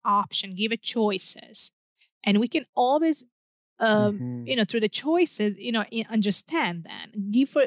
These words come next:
Speaker 1: uh, look for those subtle
Speaker 2: Mm-hmm.
Speaker 1: cue-, cues. Because if, I know when I was working with one family, you know, I suggested exactly that, "Hey, why we don't go to community?" You know, like, uh, just kind of working on a walking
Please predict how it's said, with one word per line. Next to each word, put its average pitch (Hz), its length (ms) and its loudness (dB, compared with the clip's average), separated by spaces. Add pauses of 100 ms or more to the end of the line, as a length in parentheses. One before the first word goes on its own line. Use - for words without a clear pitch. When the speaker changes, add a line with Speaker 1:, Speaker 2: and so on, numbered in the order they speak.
Speaker 1:
uh, 240 80 0
look 254 260 0
for 339 160 0
those 277 240 2
subtle 277 460 0
Speaker 2:
Mm-hmm. - 120 -4
Speaker 1:
cue-, 208 240 0 (180)
cues. - 520 -4 (720)
Because 262 380 0 (380)
if, 254 300 -2
I 254 120 2
know 269 160 -4
when 254 180 -4
I 233 160 0
was 269 220 -4
working 269 500 -6 (760)
with 220 160 4
one 247 220 2
family, 202 520 0
you 220 100 0
know, 190 100 0
I 190 140 2
suggested 220 460 0
exactly 220 400 -2
that, 208 120 2
"Hey, 240 160 -2
why 214 180 0
we 226 140 -6
don't 214 180 -2
go 214 180 -2
to 214 140 -12
community?" 233 760 -8
You 226 140 -4
know, 170 160 -8
like, 190 260 -10
uh, 196 240 0 (380)
just 220 240 -2
kind 226 160 -2
of 226 100 -6
working 208 440 -4
on 214 80 -4
a 226 60 -2
walking 185 840 -6